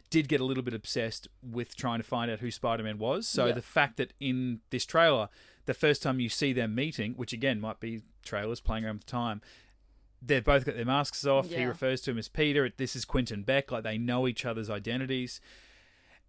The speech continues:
Speaker 1: And in the M C U, identity isn't a big thing. Everyone knows who Iron Man is, 'cause,
Speaker 2: Yeah.
Speaker 1: but he's a show pony. Th-,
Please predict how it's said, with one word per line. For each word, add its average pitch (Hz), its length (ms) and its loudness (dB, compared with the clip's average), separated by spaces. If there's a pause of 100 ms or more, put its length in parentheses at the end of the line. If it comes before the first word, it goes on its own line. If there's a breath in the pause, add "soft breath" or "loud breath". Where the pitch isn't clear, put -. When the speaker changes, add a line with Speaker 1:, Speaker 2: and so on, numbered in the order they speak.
(300)
Speaker 1:
And 190 100 0
in 208 60 0
the 220 140 4
M 226 120 2
C 202 160 0
U, 160 400 2
identity 151 560 2
isn't 143 160 -2
a 120 60 0
big 131 280 -2
thing. 131 360 -2
Everyone 131 320 0
knows 127 240 0
who 123 120 -2
Iron 131 200 0
Man 135 160 -2
is, 156 160 -4
'cause, 135 160 -2
Speaker 2:
Yeah. 175 260 -4
Speaker 1:
but 139 80 -4
he's 139 100 -2
a 160 40 -4
show 214 240 4
pony. 123 340 0
Th-, 131 160 -12